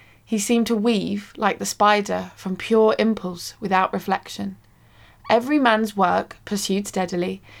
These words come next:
tends in this way to become an end in itself, and so to bridge over the loveless chasms of his life.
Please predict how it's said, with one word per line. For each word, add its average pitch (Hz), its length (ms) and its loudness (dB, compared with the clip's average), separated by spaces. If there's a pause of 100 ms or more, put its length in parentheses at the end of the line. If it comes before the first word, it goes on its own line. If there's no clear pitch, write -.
(160)
tends 226 400 2
in 220 140 2
this 214 200 -4
way 190 360 -2
to 185 100 -10
become 185 300 -4
an 190 100 -4
end 180 300 -2
in 180 160 -6
itself, 185 560 -2 (580)
and 202 140 4
so 214 160 4
to 208 120 0
bridge 226 300 2
over 214 220 4
the 190 100 0
loveless 190 400 0
chasms 196 480 -2
of 180 80 -4
his 180 140 -6
life. 185 460 -2